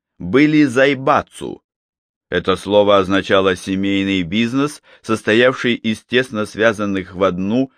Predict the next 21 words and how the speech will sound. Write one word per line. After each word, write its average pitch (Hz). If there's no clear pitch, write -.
систему 113
предприятий, 107
и 90
обладали 113
огромной 156
властью 127
в 87
Эдо 135
и 120
Осаке, 87
как 90
оптовые 110
торговцы 98
рисом, 120
пивовары, 117
винокуры 113
и, 170
в -
первую 143
очередь, 123
банкиры. 87